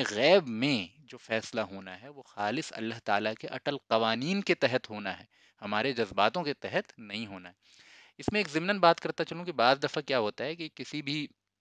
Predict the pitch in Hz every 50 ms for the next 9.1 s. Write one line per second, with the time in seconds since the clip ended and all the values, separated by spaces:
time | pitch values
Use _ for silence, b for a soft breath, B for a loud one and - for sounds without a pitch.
0 | _ _ _ _ _ _ _ _ _ _ _ - - 113 117 117 127 - 127 117
1 | - - 123 123 117 - - 120 110 107 107 - - - - - - 143 120 107
2 | - - 107 110 110 - - 117 - - - 113 104 - - 113 104 104 98 _
3 | 110 107 _ 156 156 - - 120 113 131 135 131 - - 107 104 104 110 104 -
4 | 143 127 117 120 120 127 123 117 104 123 175 185 156 _ - 113 107 - 175 151
5 | 127 139 - - - 139 127 - 143 - - 127 104 107 127 - _ B B B
6 | B B B B B B B B B B 139 143 151 160 180 185 190 175 156 -
7 | - 135 143 160 175 170 165 160 147 - - 123 120 127 131 - - 151 131 113
8 | 107 - - 127 147 147 - - 127 110 117 143 147 - 120 98 90 - - -
9 | -